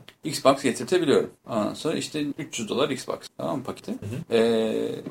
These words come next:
Speaker 1: diyor ki altına işte otuz dolar da shipping diyor
Speaker 2: Hı hı.
Speaker 1: mesela. Ama bir de mesela yüz dolar da import parası verirsin.
Speaker 2: Aha, yüz dolar.
Speaker 1: Evet. Ya sana mesela böyle işte dört yüz otuz dolara falan geliyor diyelim. Ama
Speaker 2: Ya
Speaker 1: dört yüz otuz
Speaker 2: şimdi
Speaker 1: dolar bile
Speaker 2: benim
Speaker 1: buradan
Speaker 2: anlamaya
Speaker 1: ucuz oluyor.
Speaker 2: çalıştığım şu.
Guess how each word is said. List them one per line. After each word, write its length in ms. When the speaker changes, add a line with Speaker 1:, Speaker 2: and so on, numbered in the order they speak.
Speaker 1:
diyor 220
ki 160
altına 360
işte 560
otuz 360
dolar 240
da 40
shipping 420
diyor 120
Speaker 2:
Hı 40
hı. 40
Speaker 1:
mesela. 400
Ama 180
bir 60
de 60
mesela 280
yüz 200
dolar 320
da 280
import 420
parası 220
verirsin. 240
Speaker 2:
Aha, 180
yüz 100
dolar. 180
Speaker 1:
Evet. 160
Ya 80
sana 240
mesela 280
böyle 220
işte 220
dört 240
yüz 180
otuz 320
dolara 260
falan 280
geliyor 220
diyelim. 320
Ama 100
Speaker 2:
Ya 60
Speaker 1:
dört 100
yüz 80
otuz 140
Speaker 2:
şimdi 100
Speaker 1:
dolar 220
bile 100
Speaker 2:
benim 180
Speaker 1:
buradan 140
Speaker 2:
anlamaya 340
Speaker 1:
ucuz 120
oluyor. 120
Speaker 2:
çalıştığım 340
şu. 220